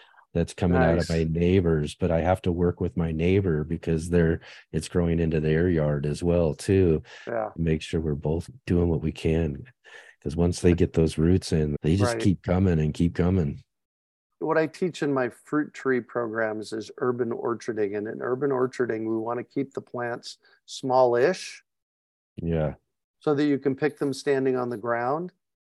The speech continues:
Speaker 2: And
Speaker 1: Mm.
Speaker 2: what I generally tell people to do, once you get your fruit off of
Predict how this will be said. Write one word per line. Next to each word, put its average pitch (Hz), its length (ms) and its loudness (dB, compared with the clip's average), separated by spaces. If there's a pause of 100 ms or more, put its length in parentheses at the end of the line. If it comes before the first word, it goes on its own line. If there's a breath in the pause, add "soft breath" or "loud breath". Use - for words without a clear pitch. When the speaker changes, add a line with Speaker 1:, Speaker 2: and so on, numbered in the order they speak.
(120)
Speaker 2:
And 139 200 -2
Speaker 1:
Mm. 139 80 -4
Speaker 2:
what 131 340 0
I 135 180 4
generally 131 760 0
tell 120 220 -4
people 123 340 -8
to 110 100 -12
do, 117 200 -4 (140)
once 131 360 -4
you 123 60 -10
get 135 140 -2
your - 120 -6
fruit 139 300 -2
off 143 220 4
of 143 100 0